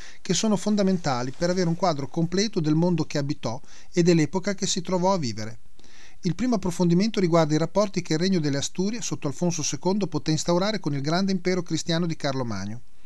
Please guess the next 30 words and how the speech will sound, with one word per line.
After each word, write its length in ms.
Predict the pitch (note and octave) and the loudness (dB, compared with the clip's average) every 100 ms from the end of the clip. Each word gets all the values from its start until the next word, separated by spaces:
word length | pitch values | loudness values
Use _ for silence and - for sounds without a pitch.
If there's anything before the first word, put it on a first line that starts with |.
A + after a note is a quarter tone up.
| - - - | -8 -8 -8
Si 160 | - E3 | -4 0
tratta 300 | F#3 G3 F3 | 4 4 4
di 80 | D#3+ | 2
un 100 | D#3+ | 2
tema 280 | F#3 G3 | 4 2
che 80 | F3 | 2
abbiamo 240 | D3+ D3 C#3+ | 0 2 2
già 140 | F3 | 2
affrontato 500 | F3+ D#3+ D3 E3 E3+ | 2 0 2 0 2
in 60 | D3+ | 0
un 60 | |
capitolo 420 | C#3 C#3+ F3 E3 D3+ | 0 -2 -2 -2 -2
specifico 680 | - D#3+ - B2 C#3+ E3 - - - | -2 -2 -2 -4 -4 -6 -6 -10 -4
in 140 | - F3 | 2 4
riferimento 540 | F3+ F#3+ F#3+ F#3 F#3 | 4 2 4 4 4
alle 120 | F3 | 4
altre 340 | E3 E3 E3 F3 | 4 4 2 2
realtà 300 | E3 D#3+ F3 | 2 2 0
politiche 420 | E3 C#3+ D3+ D#3 | 0 0 -2 -2
dell'epoca 580 | D3 C#3 B2 - A#2 B2+ - - - | 0 0 -2 -4 -6 -8 -8 -10 -2
e 100 | E3+ | 2
che 140 | E3+ | 2
per 160 | F3+ F3 | 2 0
completezza 640 | G#3 G#3 G3+ C#3 A#2+ D#3 | 0 0 -2 -2 -4 -4
trattiamo 420 | E3+ E3 F#3 G3 | -4 -2 0 0
qui 220 | F#3+ C3 - - - | 0 -4 -4 -8 -2
in 100 | F3 | 0
riferimento 500 | F3+ F#3 F#3 D3+ C#3+ | 2 2 2 2 2
alle 100 | D3 | 0
Asturie. 480 | C#3+ - A#2 G2+ G2 | -2 -4 -6 -6 -8